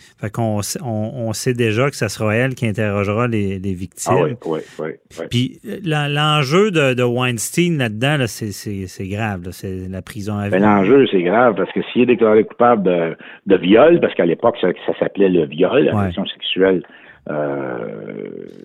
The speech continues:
Speaker 2: sévère, à ce moment-là, s'il est déclaré coupable de ça, il peut rester le, le, le restant, surtout aux États-Unis,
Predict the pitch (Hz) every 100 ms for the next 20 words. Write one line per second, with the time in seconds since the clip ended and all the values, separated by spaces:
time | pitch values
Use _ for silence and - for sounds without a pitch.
0 | - 95 80 107 165 185 - - - -
1 | 113 104 92 139 - 107 95 92 92 87
2 | - 95 80 - - - 95 87 - 104
3 | 92 73 76 67 - 98 101 - 120 -
4 | - 131 190 175 110 110 98 98 139